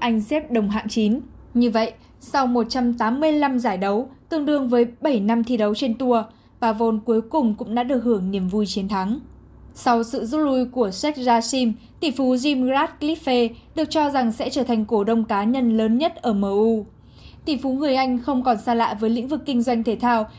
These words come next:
khi sở hữu câu lạc bộ Nice tại Ligue un, F C Lausanne và đội đua xe đạp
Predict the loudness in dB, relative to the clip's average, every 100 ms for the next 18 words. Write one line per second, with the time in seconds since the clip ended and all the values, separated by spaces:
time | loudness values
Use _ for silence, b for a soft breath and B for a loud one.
0 | B -4 -2 2 0 0 -2 0 2 0
1 | -2 0 2 2 0 -4 -6 -2 0 -2
2 | 0 0 0 -6 B B -4 -4 -2 -2
3 | 0 2 2 2 0 -2 2 2 0 -4
4 | B B -6 -2 -2 0 -2 0 0 0